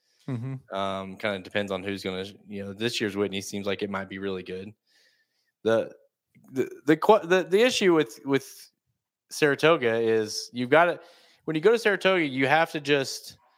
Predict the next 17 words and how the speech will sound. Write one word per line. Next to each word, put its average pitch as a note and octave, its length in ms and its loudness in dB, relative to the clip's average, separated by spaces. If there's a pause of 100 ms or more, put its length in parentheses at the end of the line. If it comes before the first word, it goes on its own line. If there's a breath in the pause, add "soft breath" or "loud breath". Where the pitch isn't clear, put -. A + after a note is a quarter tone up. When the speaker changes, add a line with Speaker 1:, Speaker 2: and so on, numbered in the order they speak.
(180)
Speaker 2:
one, F3+ 280 4
you E3+ 60 0
have D#3+ 100 0
to D3 60 -12
make C#3+ 200 0
your C3+ 100 -6
reservations B2+ 720 -2
and G#2 100 -4
all G#2 160 0
that G2 360 -4 (120)
prior. E2+ 420 -10 (100)
You G#2 100 -10
gotta A2+ 180 0
get G2+ 140 -4
everything B2+ 280 -2
in A#2+ 100 -6
place. F#2 500 -10